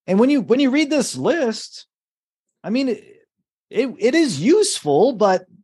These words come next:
but not in a <laughs> practical sense, right? But in, in the sense of, well, I, I'm actually able to live rightly,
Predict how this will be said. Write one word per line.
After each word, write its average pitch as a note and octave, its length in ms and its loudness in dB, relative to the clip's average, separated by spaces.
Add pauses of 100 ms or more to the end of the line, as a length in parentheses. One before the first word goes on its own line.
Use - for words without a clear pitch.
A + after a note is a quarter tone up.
but F3 120 -2
not G3+ 280 0
in F3+ 100 4
a E3+ 60 2
<laughs> - 120 -10
practical E3+ 420 -2
sense, - 460 -2
right? G#3+ 220 0 (480)
But E3 200 2
in, F3+ 180 2
in F3+ 160 2
the E3 80 -2
sense F3+ 320 -2
of, C3 260 -2
well, F3 380 0
I, C3 180 -4
I'm C3 180 -8
actually D3 460 -4
able C3 320 0
to B2+ 140 -8
live A2 600 0 (220)
rightly, F#2+ 800 -6